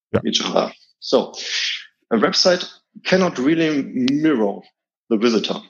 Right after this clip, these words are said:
Speaker 2: So, but what we can do is we are measuring the perception channel of the person.
Speaker 1: Mm.
Speaker 2: And there are three completely different kinds of perception that people have.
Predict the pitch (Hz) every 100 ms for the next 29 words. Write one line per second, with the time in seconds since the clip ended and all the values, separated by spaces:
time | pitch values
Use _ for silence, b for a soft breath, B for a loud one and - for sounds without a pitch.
0 | _ _ _ - 127 104 - - - 107
1 | 170 - 139 - 113 110 208 190 127 185
2 | - B B B 131 120 117 143 151 147
3 | 147 139 120 - 127 - 170 - - 107
4 | - 120 196 98 - - - - - -
5 | - - - - _ - B B B -
6 | 110 113 120 113 120 123 120 - _ -
7 | 127 151 185 - 156 - 160 156 139 165
8 | 156 - 147 143 - - - - 139 147
9 | - - - - 127 - 123 117 120 -
10 | - 139 127 98 90